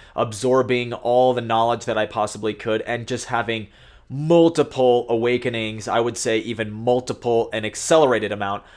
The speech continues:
of red pills, you know, and, and red, red pills being, like, for me and my own personal story, uh,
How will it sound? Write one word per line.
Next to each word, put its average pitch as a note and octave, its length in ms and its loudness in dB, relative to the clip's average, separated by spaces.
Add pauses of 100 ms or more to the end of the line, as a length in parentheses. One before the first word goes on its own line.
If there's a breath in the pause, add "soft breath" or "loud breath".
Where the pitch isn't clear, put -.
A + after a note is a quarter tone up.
(140 loud breath)
of A2 160 0
red A2+ 420 2
pills, E2 520 -8
you G#2+ 100 -8
know, G2 240 -4
and, G#2+ 380 -6
and G#2 600 -12
red, C3 300 4
red C3 220 2
pills A#2 280 0
being, A#2 300 -6
like, G#2+ 180 -6 (220 loud breath)
for A2+ 120 -2
me A#2+ 220 -4
and A#2 80 -2
my A2 120 -2
own A2 160 -6
personal B2+ 420 -2
story, A2 460 0 (280 loud breath)
uh, G2+ 420 2